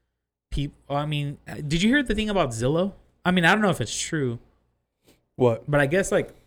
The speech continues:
Speaker 1: Zillow buys h-, homes, right?
Speaker 2: Mm-hmm.
Speaker 1: So they buy homes at a, a set price, and then in a na-, like, say there's, like, four or five homes in a neighborhood, right, up for sale.
Speaker 2: Okay.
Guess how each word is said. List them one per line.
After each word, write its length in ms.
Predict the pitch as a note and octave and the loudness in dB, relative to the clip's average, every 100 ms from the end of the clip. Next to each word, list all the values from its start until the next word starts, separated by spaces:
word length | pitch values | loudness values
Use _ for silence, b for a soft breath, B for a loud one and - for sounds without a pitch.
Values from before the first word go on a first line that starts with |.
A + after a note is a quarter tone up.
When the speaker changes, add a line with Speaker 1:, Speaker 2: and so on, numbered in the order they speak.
| - | -16
Speaker 1:
Zillow 720 | C3 A2+ B2 D#3 D#3 D#3+ D3 - | -10 -6 -2 0 0 -2 -4 -8
buys 480 | B2 A2 B2 C3+ B2+ | -14 -4 -2 0 -2
h-, 140 | - - _ _ | -8 -16 _ _
homes, 560 | _ - B2+ C#3 E3+ - | _ -6 -2 -2 -4 -4
right? 220 | B2+ C#3+ - _ _ _ _ D#3 | -4 -4 -6 _ _ _ _ -10
Speaker 2:
Mm-hmm. 200 | C#3+ D#3+ _ | -8 -10 _
Speaker 1:
So 140 | - D3 | -4 0
they 140 | C3 | 0
buy 240 | A2+ B2 C#3+ | 2 2 2
homes 380 | C3+ C#3+ C#3+ | 0 -2 -2
at 120 | C#3 B2+ | 0 0
a, 160 | B2 | -2
a 40 | A#2+ | -4
set 260 | - C3+ A#2+ | -2 -2 -2
price, 360 | A#2+ C#3 C#3+ - | -2 -2 -4 -8
and 160 | C3+ B2 | -6 -4
then 260 | B2 B2 - | -4 -6 -8
in 120 | B2 | -6
a 60 | |
na-, 180 | A#2+ B2 - _ | -6 -6 -8 _
like, 160 | C3+ B2+ | -6 -2
say 200 | E3+ D#3+ | 0 0
there's, 240 | D#3 D#3 | 2 0
like, 200 | C#3 A#2+ - _ _ _ _ _ _ _ - | 0 -2 -8 _ _ _ _ _ _ _ -4
four 160 | D3+ | 0
or 60 | C#3+ | 0
five 280 | C#3+ C3 G#2+ | 0 -2 -2
homes 360 | B2 A#2+ A2 | -6 -6 -8
in 220 | - B2+ A2 | -10 -8 -6
a 20 | |
neighborhood, 460 | A2+ A2 G#2 - - | -4 -6 -6 -10 -16
right, 160 | C3+ C3+ _ _ _ - | -18 -18 _ _ _ -10
up 140 | A#2+ | -8
for 100 | - | -8
sale. 200 | - G2+ - _ C#3+ | -8 -10 -12 _ -4
Speaker 2:
Okay. 220 | B2+ | -2